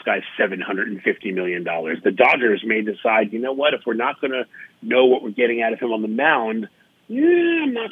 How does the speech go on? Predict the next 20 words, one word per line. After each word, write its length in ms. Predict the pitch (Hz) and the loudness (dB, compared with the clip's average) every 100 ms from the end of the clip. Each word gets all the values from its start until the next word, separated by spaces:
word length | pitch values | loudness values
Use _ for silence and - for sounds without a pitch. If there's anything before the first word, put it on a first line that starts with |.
| - | -2
sure 140 | 185 | 0
I 40 | 160 | 0
wanna 200 | 160 151 | 0 -2
go 140 | 160 | -2
give 200 | 151 220 | -2 -2
him 260 | 170 123 101 - | 0 0 -4 -6
six 160 | 120 - | -8 -4
hundred 340 | 117 101 95 | -2 -2 -6
million 300 | 95 92 92 | -6 -6 -4
dollars." 340 | 90 92 95 - - - _ | -4 -2 -4 -6 -12 -16 _
The 140 | - 123 | 2 6
Angels 460 | 220 220 139 127 - - _ - | 6 6 4 2 -2 -18 _ -12
may 300 | 110 123 143 | -4 0 0
just 220 | 131 139 - | 0 -6 0
say, 200 | 143 139 | 0 2
"Hey, 160 | 139 214 | 0 -2
this 180 | 110 131 | -4 -4
is 140 | 131 | -2
our 160 | 135 135 | 4 4
opportunity, 720 | 135 113 - 190 147 113 120 | 4 0 0 2 2 2 2